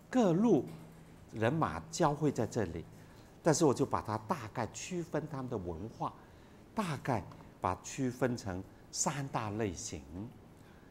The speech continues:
一个就是以游牧文化为主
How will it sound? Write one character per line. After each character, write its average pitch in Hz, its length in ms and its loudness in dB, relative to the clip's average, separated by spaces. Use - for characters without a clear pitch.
一 185 120 2
个 180 220 12
就 143 120 4
是 127 200 0
以 104 300 -2
游 135 200 12
牧 233 420 6
文 98 200 0
化 123 240 0
为 92 200 -4
主 101 180 -10